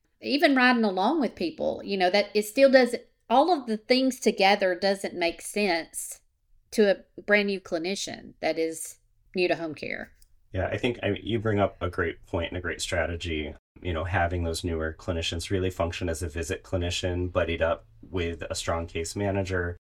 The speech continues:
Speaker 2: That's a win-win, 'cause now you've got somebody doing your routine visits, and it gives that clinician a chance to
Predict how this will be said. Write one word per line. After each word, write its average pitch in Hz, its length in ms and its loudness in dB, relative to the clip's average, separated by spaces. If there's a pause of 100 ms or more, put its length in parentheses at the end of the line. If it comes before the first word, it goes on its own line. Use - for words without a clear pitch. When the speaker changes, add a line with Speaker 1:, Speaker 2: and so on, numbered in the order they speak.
(280)
Speaker 2:
That's 95 220 0
a 107 40 2
win-win, 87 600 -2
'cause 90 200 -8
now 87 80 0
you've 85 140 -4
got 90 160 -2
somebody 87 300 -4
doing 82 240 -6
your 80 100 -6
routine 80 340 -8
visits, 104 380 -2
and 92 100 -2
it - 80 -8
gives 95 200 -4
that 85 160 -2
clinician 85 420 -6
a 80 40 -8
chance 85 460 -4
to 82 320 -4